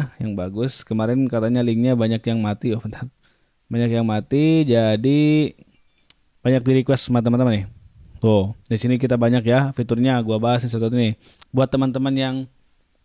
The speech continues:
mohon maaf, buat teman-teman yang baru nonton channel ini, eh, bahwa channel Rajani ini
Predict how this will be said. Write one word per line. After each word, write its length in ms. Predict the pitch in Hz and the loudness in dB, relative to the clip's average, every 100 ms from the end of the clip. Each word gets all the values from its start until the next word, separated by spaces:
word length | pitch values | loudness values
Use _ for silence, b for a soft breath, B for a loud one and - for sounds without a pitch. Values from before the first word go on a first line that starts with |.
| - - | -14 -8
mohon 160 | 117 123 | -6 -4
maaf, 240 | 120 - _ _ _ _ _ _ _ _ - - _ | -6 -10 _ _ _ _ _ _ _ _ -20 -20 _
buat 160 | 151 151 | -2 2
teman-teman 360 | 170 170 175 180 | 2 2 2 2
yang 120 | 165 | 4
baru 160 | 156 160 | 4 4
nonton 240 | 165 160 | 2 0
channel 240 | 156 156 143 | 0 0 2
ini, 560 | 131 143 180 190 190 | 2 4 4 4 2
eh, 460 | 143 - - 120 127 | 0 -6 -2 2 4
bahwa 240 | 127 127 123 | 4 2 2
channel 240 | 131 127 | 0 2
Rajani 480 | 127 135 127 123 117 | 2 2 2 2 2
ini 160 | 151 | 2